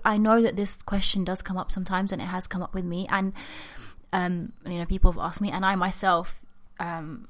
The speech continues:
you know, being that I, I'm half English, half Algerian, most of my mum's side of the family, n-, sorry, not most, all of my mum's side of the family are not Muslim.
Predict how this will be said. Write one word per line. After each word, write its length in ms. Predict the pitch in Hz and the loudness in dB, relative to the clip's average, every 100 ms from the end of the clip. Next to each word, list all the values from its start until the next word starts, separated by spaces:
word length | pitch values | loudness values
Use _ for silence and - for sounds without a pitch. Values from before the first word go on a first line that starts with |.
| - | -16
you 100 | 190 | -10
know, 140 | 185 175 | -8 -6
being 360 | 175 185 180 | -4 -4 -2
that 180 | 170 - - | -4 -6 -6
I, 480 | - 170 170 151 - - | -6 -4 -4 -6 -10 -14
I'm 220 | - 170 165 | -8 -6 -4
half 280 | 180 170 | 10 10
English, 320 | 180 185 170 - | 10 4 -4 -6
half 180 | 170 | -4
Algerian, 640 | 165 170 196 202 185 180 143 | -4 -4 -4 -4 -4 -6 -8
most 340 | 180 185 196 185 | -6 -4 -4 -4
of 80 | |
my 100 | 180 | -4
mum's 280 | 170 180 196 | -4 -2 -2
side 180 | 175 170 | -2 -4
of 60 | 165 | -6
the 80 | |
family, 400 | - 147 156 165 - | -6 -6 -6 -8 -8
n-, 160 | 185 | -8
sorry, 240 | - 175 180 | -6 -6 -4
not 120 | 160 | -4
most, 260 | 151 180 - | -6 -6 -2
all 140 | 202 | 0
of 80 | 190 | 0
my 80 | 175 | 0
mum's 220 | 180 170 | -2 -2
side 160 | 170 170 | -4 -4
of 80 | |
the 20 | 156 | -4
family 300 | 165 165 - | -4 -4 -4
are 80 | |
not 160 | 180 165 | -4 -2
Muslim. 460 | 165 - 151 151 | -2 -2 -4 -6